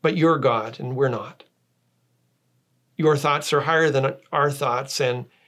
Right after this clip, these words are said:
your plan is bigger, it's deeper than anything that we typically think on. So help us to trust you.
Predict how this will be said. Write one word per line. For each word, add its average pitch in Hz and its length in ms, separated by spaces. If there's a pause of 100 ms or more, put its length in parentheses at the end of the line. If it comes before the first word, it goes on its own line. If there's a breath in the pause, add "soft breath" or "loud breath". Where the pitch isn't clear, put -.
(160 soft breath)
your 170 240
plan 156 580 (400)
is - 140
bigger, 147 680 (380)
it's - 180
deeper 143 640 (760)
than 143 120
anything 139 480
that 139 120
we 135 100
typically 123 840
think 123 280
on. 117 180 (1800)
So - 160
help 151 240
us - 120
to 135 120
trust - 380
you. 123 180